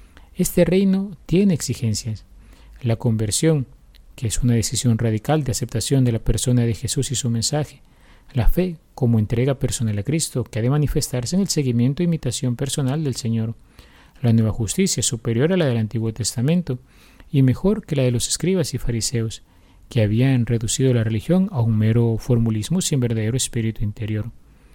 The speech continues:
También se nos habla del misterio pascual,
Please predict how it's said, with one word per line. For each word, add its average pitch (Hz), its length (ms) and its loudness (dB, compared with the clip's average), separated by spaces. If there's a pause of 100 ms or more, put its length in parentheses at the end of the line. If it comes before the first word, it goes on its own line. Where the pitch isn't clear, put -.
(400)
También 135 380 0
se 147 140 0
nos 139 200 0
habla 160 360 0
del 110 240 0
misterio 139 500 2
pascual, 107 440 0